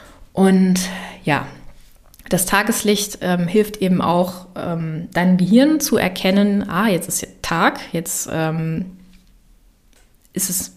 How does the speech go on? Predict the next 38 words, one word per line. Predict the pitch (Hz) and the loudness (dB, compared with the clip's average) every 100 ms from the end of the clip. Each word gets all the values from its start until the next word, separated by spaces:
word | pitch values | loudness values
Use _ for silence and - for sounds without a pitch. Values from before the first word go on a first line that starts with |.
| - | -4
natürlich | 170 - 190 180 175 | -2 0 0 0 -2
auch | - | -4
wichtig | 185 175 - | -4 -4 -6
für | 180 | -6
den, | 160 151 156 151 | -4 -4 -4 -4
ähm, | 151 147 151 175 196 | -6 -6 -6 -8 -10
für | 175 | -8
die, | 165 156 147 | -6 -6 -6
für | 175 | -6
die | 175 | -4
Regulation | 175 175 170 - 190 | -4 -2 -4 -2 0
des | 180 - | 0 -2
Schlaf-Wach-Rhythmus, | - 147 226 247 277 277 247 247 - - - - | -4 -2 -2 0 -2 0 0 0 -8 -16 -18 -6
aber | - 190 196 196 196 196 - | -2 2 4 4 2 -2 -8
es | - | -4
wird | 185 185 | -4 -2
eben | 180 175 | -2 -2
dadurch | 170 170 175 - | -2 -2 -4 -4
auch | 147 156 175 175 | -2 -2 -2 -4
die | 165 | -6
Serotoninproduktion | 165 160 156 175 170 175 - 151 147 - 151 156 | -4 -4 -4 -2 0 0 -2 -4 -4 -6 -4 -4
im | 156 | -6
Gehirn | 160 165 170 | -6 -4 -4
stimuliert. | - 196 202 208 269 - - - - - - - - - - | -4 0 2 4 2 2 -6 -14 -16 -20 -20 -20 -20 -20 -8
Und | - 185 | -2 2
das | 160 165 | 2 0
fügt | - 226 | -2 -2
sich | - 233 | -4 -4
dann, | 165 180 185 185 | -2 -2 -2 -4
äh, | 165 | -8
fügt | - 165 156 - | -6 -6 -6 -8
sich, | - - | -10 -8
mhm, | - 175 277 277 | -6 -2 -2 0
das | 190 185 | -2 0
wirkt | 185 269 - | 0 0 0
sich | 247 | -2
dann | - 196 | 0 -2
positiv | 196 240 233 226 202 196 202 - | 2 0 0 -2 0 0 -2 -8